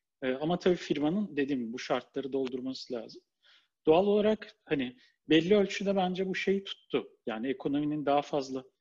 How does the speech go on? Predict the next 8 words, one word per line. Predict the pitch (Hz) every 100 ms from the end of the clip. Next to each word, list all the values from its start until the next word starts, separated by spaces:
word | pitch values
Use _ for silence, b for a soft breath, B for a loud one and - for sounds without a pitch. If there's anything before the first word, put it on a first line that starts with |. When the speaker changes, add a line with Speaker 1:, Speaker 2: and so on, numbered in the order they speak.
| b b _ _
Speaker 2:
hı. | 113
Speaker 1:
çökmesini | 123 123 143 - 170
tuttu. | - - _ 135 - _ _
Sadece | - 196 185 202
Eylül | 180 185 202 208
ayında | 185 196 214
o | 185
rakamı | 185 180 185 185 214 208